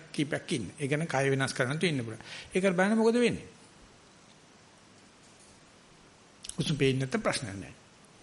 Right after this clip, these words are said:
පේනවා නම් බලන්න. මොකද ඒක අනායාසයෙන් වෙන එක දිහා බලන එක විතරයි භාවනා කියන්නේ. යමක් කරනව නම් ඒක භාවනාවක් වෙන්නේ නෑ. හැබැයි මේට වැඩි ටිකක් වෙනසක් වෙනවා. යක්මදී මොකද කරනවා? කරන ගමන් බලනවා. ඒ නිසා මේ කතා කරන පරියන්කේ නිසා වාදයෙන්ම කියන්න පුළුවන්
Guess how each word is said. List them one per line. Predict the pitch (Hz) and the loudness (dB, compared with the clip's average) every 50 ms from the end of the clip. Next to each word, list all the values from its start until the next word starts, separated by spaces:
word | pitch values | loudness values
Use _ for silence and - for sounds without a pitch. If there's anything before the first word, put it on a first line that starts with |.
| - - - | -20 -16 -6
පේනවා | - 135 127 120 123 135 | 0 0 0 2 0 0
නම් | 165 214 214 | 0 0 0
බලන්න. | 202 - 120 113 123 | 0 0 0 0 -2
මොකද | 156 196 208 220 | 0 0 0 0
ඒක | 233 233 240 196 - | 0 0 0 -2 -2
අනායාසයෙන් | 135 135 131 135 143 165 185 202 214 214 214 190 - 214 226 220 214 | -2 -2 -2 0 0 0 2 2 4 4 4 4 4 4 4 4 4
වෙන | 196 180 | 4 4
එක | 180 185 185 202 | 2 4 4 4
දිහා | 180 190 185 190 208 | 4 4 4 4 4
බලන | 180 156 147 147 147 160 | 4 4 4 4 2 0
එක | 170 185 | 0 0
විතරයි | 160 139 - - 156 170 | 0 -2 -2 -2 -2 -2
භාවනා | 175 165 139 123 127 131 147 147 131 | 0 2 2 2 2 0 -2 -2 -2
කියන්නේ. | - 151 160 185 175 | -2 -2 0 0 0
යමක් | 151 139 147 156 156 | 2 0 0 -2 -2
කරනව | 151 - 139 123 127 143 147 147 143 143 | -2 -4 -4 -2 -2 0 0 2 2 2
නම් | 131 127 135 180 214 214 | 2 4 4 4 4 2
ඒක | 185 175 180 | 2 2 2
භාවනාවක් | 160 151 135 135 135 139 135 160 156 - - | 2 2 2 2 0 0 0 0 -2 -2 -2
වෙන්නේ | 131 107 101 95 95 - | -2 -2 -2 -4 -8 -10
නෑ. | - - - - - | -12 -12 -12 -12 -10
හැබැයි | - - 196 208 208 196 | -4 2 4 6 8 8
මේට | 208 202 214 | 6 6 4
වැඩි | 220 214 214 190 | 4 2 2 0
ටිකක් | 226 214 - 226 220 - | -2 -2 -2 -4 -2 0
වෙනසක් | 226 190 196 196 - - 151 - - | 0 0 0 0 0 0 -2 -2 -4
වෙනවා. | - 101 90 101 117 | -8 -10 -8 -6 -6
යක්මදී | 117 - - 214 240 240 240 220 | -6 -6 -4 -2 0 0 2 2
මොකද | 214 214 208 202 254 240 | 2 0 0 -2 -2 -2
කරනවා? | - - 139 113 107 92 - - - - - - - - - - - - - - - - | 0 -2 0 0 -2 -8 -12 -16 -20 -20 -20 -20 -20 -20 -20 -20 -20 -20 -20 -18 -18 -14
කරන | - - 170 160 185 202 | -6 0 2 4 4 4
ගමන් | 214 202 208 214 254 277 | 4 4 4 4 4 4
බලනවා. | 254 147 110 101 92 90 98 - - - - - - - - - - | 2 2 0 -2 -6 -10 -12 -16 -20 -20 -20 -20 -20 -20 -20 -18 -8
ඒ | - 151 151 | -2 -2 0
නිසා | 156 143 - 175 175 | 0 0 0 0 0
මේ | 151 147 160 170 | 0 0 0 0
කතා | 160 175 170 180 175 | 0 0 2 2 2
කරන | 175 175 165 147 | 2 2 0 0
පරියන්කේ | 127 123 113 117 123 135 147 - - 214 240 | 0 0 2 2 2 0 0 0 2 4 4
නිසා | 247 214 147 117 117 120 135 | 4 4 4 2 0 0 0
වාදයෙන්ම | 131 127 120 123 135 156 165 185 190 208 220 220 226 185 | 0 2 2 4 4 4 6 6 6 6 6 6 4 4
කියන්න | - 190 160 131 127 120 117 | 2 0 0 0 -2 -2 -2
පුළුවන් | 131 131 127 113 98 104 151 | -4 -2 -2 -2 -4 -4 -8